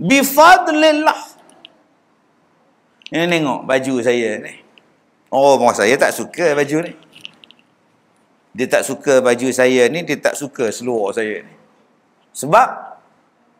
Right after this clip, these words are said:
susah setrika. Setrika-setrika kedut. Setrika-setrika kedut. Saya kata dekat dia, "Tak payah setrika." Ish,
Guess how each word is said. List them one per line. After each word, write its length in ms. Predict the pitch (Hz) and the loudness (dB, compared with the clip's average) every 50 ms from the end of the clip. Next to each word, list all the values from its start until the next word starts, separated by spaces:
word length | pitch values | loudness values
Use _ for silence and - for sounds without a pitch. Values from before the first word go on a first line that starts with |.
| _ _ _ _ _ _ _ _ _ _ _ _ _ _ _ | _ _ _ _ _ _ _ _ _ _ _ _ _ _ _
susah 440 | - - - 139 123 - 160 147 - | -16 -12 -10 -8 -6 -4 -4 -4 -6
setrika. 480 | - - - - 160 160 160 - - - - - - - - - - - - - - - - - - - - - 262 262 - - - _ - - _ _ _ _ _ _ _ _ _ _ _ | -6 -8 -6 -4 -4 -4 -6 -10 -14 -14 -16 -18 -20 -20 -20 -20 -20 -20 -20 -20 -20 -20 -20 -20 -20 -20 -20 -20 -20 -20 -20 -20 -20 _ -20 -20 _ _ _ _ _ _ _ _ _ _ _
Setrika-setrika 1000 | _ - - 113 127 127 131 - 135 127 127 127 131 143 139 - - 214 214 214 | _ -14 -6 -4 -4 -4 -2 0 0 0 0 -2 -4 -6 -4 -2 0 0 0 -2
kedut. 440 | - 160 135 117 131 123 - - - - - | -4 -8 -6 -4 -4 -4 -4 -6 -12 -20 -12
Setrika-setrika 760 | - 123 143 - 156 151 139 - 139 147 - - 196 202 196 - | -8 -8 -6 -2 -2 -2 -2 -2 -4 -6 -4 -2 -2 -2 -4 -6
kedut. 240 | - 104 113 101 - _ _ _ _ _ _ _ _ _ _ _ _ _ _ _ _ _ _ _ _ | -12 -14 -14 -14 -14 _ _ _ _ _ _ _ _ _ _ _ _ _ _ _ _ _ _ _ _
Saya 240 | _ - - 175 131 | _ -8 -6 -4 -2
kata 240 | 131 127 - 117 107 | -2 -4 -4 -6 -10
dekat 240 | 98 - - 98 78 98 | -10 -8 -6 -6 -4 -4
dia, 80 | 185 262 | -6 -6
"Tak 240 | - - - - - | -6 -6 -4 -2 -2
payah 120 | 107 - - | -2 -2 -4
setrika." 400 | - 156 - - - 311 - - _ _ _ _ _ _ _ _ _ _ _ _ _ _ _ _ _ _ _ | -4 -6 -6 -6 -6 -10 -12 -12 _ _ _ _ _ _ _ _ _ _ _ _ _ _ _ _ _ _ _
Ish, 320 | - 359 302 - - - | -6 -6 -6 -6 -8 -16